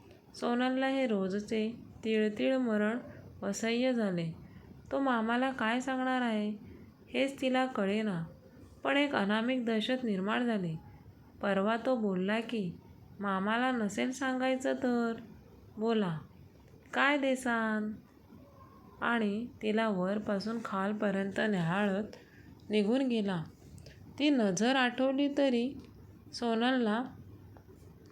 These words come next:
शिसारी आली. त्याला घरी येऊन मामांना काय सांगायचंय? नाहीतर त्याला काय हवंय,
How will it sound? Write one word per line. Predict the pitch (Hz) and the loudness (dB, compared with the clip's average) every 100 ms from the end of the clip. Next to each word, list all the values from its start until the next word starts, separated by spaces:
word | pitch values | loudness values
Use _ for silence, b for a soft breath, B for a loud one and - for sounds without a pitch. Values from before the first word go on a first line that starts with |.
| - - | -20 -8
शिसारी | - 208 202 240 262 | -4 -2 0 2 4
आली. | 262 196 165 160 B B B B - | 4 2 0 -4 B B B B -10
त्याला | - 196 208 214 | -2 0 2 2
घरी | 190 190 214 | 2 2 2
येऊन | 202 196 208 240 - - - 202 | 2 0 -2 -4 -10 -20 -12 -6
मामांना | 196 202 220 240 | -2 0 0 0
काय | 254 240 247 | 0 2 2
सांगायचंय? | 262 269 262 254 233 226 214 214 202 - - - - - - | 0 0 2 0 0 0 0 0 -4 -14 -16 -18 -20 -16 -4
नाहीतर | 202 208 208 254 | 0 2 2 0
त्याला | 254 254 247 262 | 2 2 2 2
काय | 254 226 254 | 2 4 4
हवंय, | 240 208 196 | 4 2 0